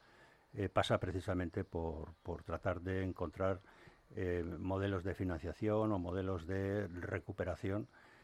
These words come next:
porque es que en el camino que estamos marcando en estos momentos, pues la verdad es que es difícil el criterio de sostenibilidad.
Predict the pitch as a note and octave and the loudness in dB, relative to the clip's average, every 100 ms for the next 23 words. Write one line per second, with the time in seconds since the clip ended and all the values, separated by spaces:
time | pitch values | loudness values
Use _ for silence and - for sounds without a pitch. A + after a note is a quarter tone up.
0 | - - F#2+ - F#2+ - G2+ G2 F#2+ F2+ | -16 -2 -2 0 -2 0 2 2 2 0
1 | F2+ E2 F2 G2 G2 F#2+ F#2 E2+ - - | -2 -2 0 2 2 2 0 -2 -4 -8
2 | - F#2+ F#2+ F2+ - F#2 E2+ - G2+ F2+ | -2 0 0 -2 -4 -4 -4 0 0 0
3 | E2+ E2+ - F#2 F#2 F2 F2 G2+ - - | -2 -4 -4 -4 -2 -2 -2 -4 -6 -6
4 | E2+ E2 E2+ - F#2 - E2+ G#2 - D#2+ | -4 -2 -4 -4 -8 -6 -4 -4 -4 -8
5 | E2+ - E2 F#2 E2 - - E2 D#2+ C#2+ | -8 -8 -4 -2 -2 -6 -8 -6 -4 -6
6 | F2 A2+ | -6 -8